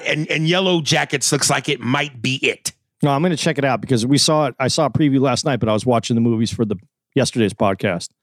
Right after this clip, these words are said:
Speaker 2: so I didn't,
Speaker 1: Okay.
Speaker 2: I didn't check it out. But I, I want to. <coughs> No, I didn't see Black
Speaker 1: All right.
Speaker 2: Box. I didn't see the Black Box either. So those are two movies worth looking at.
Speaker 1: All right, this is from Wolverine Weapon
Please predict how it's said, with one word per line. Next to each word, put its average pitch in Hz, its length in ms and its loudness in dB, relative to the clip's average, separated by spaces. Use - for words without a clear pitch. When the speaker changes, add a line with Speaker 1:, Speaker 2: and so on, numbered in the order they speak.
Speaker 2:
so 120 140 0
I 110 60 4
didn't, 107 200 4
Speaker 1:
Okay. - 100 2
Speaker 2:
I 123 40 2
didn't 123 160 0
check 117 160 -2
it 120 80 -2
out. 107 160 -2
But 120 120 -4
I, 120 60 0
I 123 280 -2
want 123 240 2
to. 107 120 0
<coughs> - 640 -4
No, 147 80 2
I 139 80 0
didn't 143 160 -2
see - 140 0
Black 127 180 2
Speaker 1:
All - 60 -2
right. 113 120 0
Speaker 2:
Box. - 220 -6
I 143 80 -2
didn't 135 160 0
see 147 80 -2
the 120 60 0
Black 113 220 0
Box 110 260 -2
either. 98 220 -4
So 104 340 -6
those 123 200 0
are 123 60 -2
two 131 140 -4
movies 107 300 0
worth 95 160 -8
looking 98 220 -4
at. 95 120 -8
Speaker 1:
All 101 60 -2
right, 104 80 2
this - 200 2
is - 40 -2
from 90 300 -2
Wolverine 92 520 2
Weapon 92 300 0